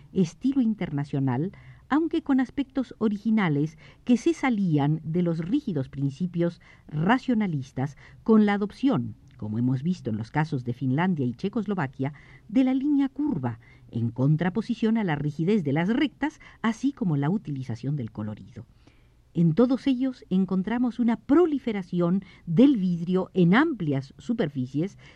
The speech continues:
tejados planos, estrechas vigas de acero y otros materiales ligeros. Sin embargo, desde el punto de vista de la mejor arquitectura racionalista y de las enseñanzas felices de Le Corbusier,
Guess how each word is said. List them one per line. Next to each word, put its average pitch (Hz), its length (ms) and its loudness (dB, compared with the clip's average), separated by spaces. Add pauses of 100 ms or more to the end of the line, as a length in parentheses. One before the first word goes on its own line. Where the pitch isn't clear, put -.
(200)
tejados 202 580 2
planos, 175 600 2 (260)
estrechas 202 640 0
vigas 170 360 0
de 135 100 0
acero 277 420 0 (280)
y 160 160 2
otros 202 440 -2
materiales 135 640 -4
ligeros. - 500 -14 (600)
Sin 339 180 2
embargo, - 400 -2 (500)
desde 208 220 4
el 240 100 4
punto 339 360 -2
de 247 100 2
vista 135 460 -6 (320)
de 151 140 2
la 151 120 4
mejor 254 320 2
arquitectura 269 680 -2
racionalista 196 880 -6 (360)
y 185 120 2
de 262 120 6
las 285 300 2
enseñanzas 254 880 4
felices 226 600 0
de 151 120 2
Le 175 200 4
Corbusier, 139 640 -6